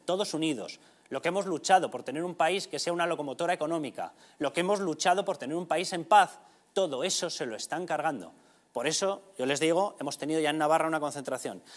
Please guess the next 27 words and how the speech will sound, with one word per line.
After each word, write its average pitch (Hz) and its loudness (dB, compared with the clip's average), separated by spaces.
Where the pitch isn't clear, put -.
la 147 0
tuvimos 160 -2
en 170 -2
Madrid 151 0
hace 139 -2
poco, 117 -6
va 160 2
a - 8
haber 175 2
más. 131 -4
Yo 139 -2
les 113 -6
pido, 165 -2
y - -12
se - -4
lo 101 -8
pido 135 0
de 117 -2
verdad 117 0
de 113 -4
corazón, 160 -8
acudan 214 -2
a 117 -8
todo 160 -2
lo 135 -6
que 123 -6
puedan. 120 -4